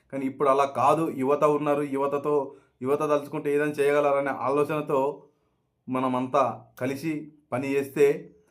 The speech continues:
మరి త్వరలో నెక్స్ట్ జనరేషన్కైనా, అంటే నెక్స్ట్ సారి ఎలక్షన్లకైనా డబ్బులు పంచడానికి కాస్త ఆలోచిస్తారేమో, ఓట్లను కొనడానికి ఆలోచిస్తారేమో, నీతిగా నిజాయితీగా పనిచేయాలని అనుకుంటారేమో అనే ఒక చిన్న ఆలోచన మాత్రమే ఇది.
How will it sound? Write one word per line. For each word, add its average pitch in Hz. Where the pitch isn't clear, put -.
మరి 131
త్వరలో 143
నెక్స్ట్ 139
జనరేషన్కైనా, 160
అంటే 120
నెక్స్ట్ 143
సారి 170
ఎలక్షన్లకైనా 151
డబ్బులు 143
పంచడానికి 147
కాస్త 139
ఆలోచిస్తారేమో, 131
ఓట్లను 143
కొనడానికి 151
ఆలోచిస్తారేమో, 139
నీతిగా 151
నిజాయితీగా 151
పనిచేయాలని 151
అనుకుంటారేమో 147
అనే 131
ఒక 131
చిన్న 127
ఆలోచన 131
మాత్రమే 120
ఇది. 113